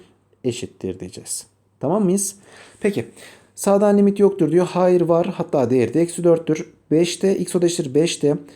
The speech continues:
sağdan limit vardır diyor. Hayır gençler bakın sağdan limit olması için şu çizginin devam etmesi lazımdı ki şöyle ben de sağdan bakayım. Bu çizginin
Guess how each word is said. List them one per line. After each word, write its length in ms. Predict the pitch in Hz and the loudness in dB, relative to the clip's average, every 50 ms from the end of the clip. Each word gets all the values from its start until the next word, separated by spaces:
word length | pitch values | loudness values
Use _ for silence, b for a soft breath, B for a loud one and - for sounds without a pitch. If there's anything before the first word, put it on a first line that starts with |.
| B B | B B
sağdan 600 | B - - - 143 147 160 165 196 202 202 185 | B -12 -6 -4 -2 -2 0 2 2 2 2 2
limit 340 | 160 156 175 101 101 - - | 2 2 0 -2 -4 -6 -4
vardır 440 | 107 127 156 180 185 165 147 127 107 | 0 0 2 2 0 0 0 -2 0
diyor. 180 | 113 117 139 135 | 0 -2 -2 -2
Hayır 240 | - - 131 165 165 | -4 -4 -2 -2 -2
gençler 400 | 135 143 143 160 - - 156 127 | -2 -2 -2 -4 -2 -4 -2 -2
bakın 220 | 131 123 - 143 | -4 -4 -4 -6
sağdan 460 | 117 - - - 120 120 143 151 160 | -4 -4 -4 -4 -2 -2 0 0 0
limit 240 | 160 160 160 160 - | 0 0 0 0 0
olması 360 | 160 156 160 160 156 156 - | 0 0 0 0 -2 -2 -4
için 180 | 202 202 196 175 | -4 -2 -2 -2
şu 200 | 170 - - 180 | -2 -4 -8 -6
çizginin 480 | - - 165 147 135 147 175 202 202 139 | -6 -6 -6 -4 -2 0 2 2 2 2
devam 340 | 123 117 123 139 156 160 | 0 0 0 0 0 0
etmesi 400 | 165 156 - 160 156 156 - 185 | -2 -2 -2 -2 -4 -2 0 0
lazımdı 500 | 185 185 175 165 135 120 120 120 123 185 | 2 4 4 2 2 2 0 0 0 0
ki 220 | - - 226 233 233 B B B B | -2 0 -2 -2 -2 B B B B
şöyle 240 | - - 165 160 160 | -4 -2 0 2 2
ben 180 | 165 175 196 | 2 2 2
de 60 | 247 | 2
sağdan 540 | 254 - - 180 160 165 165 180 180 180 170 | 0 -2 -2 0 0 2 2 2 4 4 4
bakayım. 360 | 170 170 - - - 190 240 B B B B B B B B B B - | 2 2 0 0 -2 -2 -2 B B B B B B B B B B -6
Bu 100 | 156 160 | -6 -4
çizginin 580 | - 175 165 160 185 185 190 160 120 - - | -4 -4 -2 0 2 2 2 2 0 -2 -6